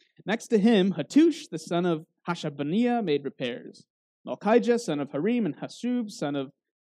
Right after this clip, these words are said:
Pahath Moab, made repairs to another section,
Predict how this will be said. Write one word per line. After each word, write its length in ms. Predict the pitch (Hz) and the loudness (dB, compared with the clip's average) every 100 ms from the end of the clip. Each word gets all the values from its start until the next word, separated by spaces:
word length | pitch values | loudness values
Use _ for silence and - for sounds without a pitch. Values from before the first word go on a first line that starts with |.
| _ - | _ -12
Pahath 380 | 147 - 220 - | -10 -6 -6 -4
Moab, 500 | 160 202 196 196 196 | -2 0 0 -2 -4
made 220 | 156 156 | -4 -4
repairs 400 | 147 - 165 170 | -4 -4 -4 -4
to 120 | 151 | -8
another 240 | 143 180 202 | -6 -4 -4
section, 520 | 180 165 170 156 | -6 -6 -6 -6